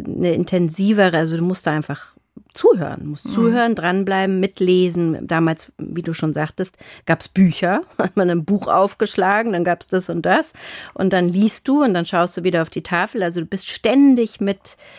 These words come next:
Speaker 1: Theorie beschäftigt und ich war dann schon längst in, wenn wir wieder bei den Palmen und bei Bali sind, ich
Speaker 2: Aber
Speaker 1: hab
Speaker 2: das
Speaker 1: mir
Speaker 2: ist doch erschöpfend und du schreibst
Speaker 1: Ja.
Speaker 2: ja auch, du hast dich dann versucht, auch auf deinem Schulbank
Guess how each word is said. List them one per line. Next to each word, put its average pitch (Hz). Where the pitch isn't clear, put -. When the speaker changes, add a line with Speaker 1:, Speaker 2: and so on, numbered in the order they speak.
Speaker 1:
Theorie 160
beschäftigt 180
und 165
ich -
war 151
dann 147
schon 156
längst 147
in, 151
wenn 156
wir 156
wieder 151
bei 156
den 151
Palmen 156
und 147
bei 156
Bali 156
sind, 147
ich -
Speaker 2:
Aber 208
Speaker 1:
hab 196
Speaker 2:
das 196
Speaker 1:
mir 160
Speaker 2:
ist 160
doch 208
erschöpfend 226
und 180
du 190
schreibst 165
Speaker 1:
Ja. 240
Speaker 2:
ja -
auch, 185
du 190
hast 196
dich 208
dann 202
versucht, 202
auch 196
auf -
deinem 185
Schulbank 247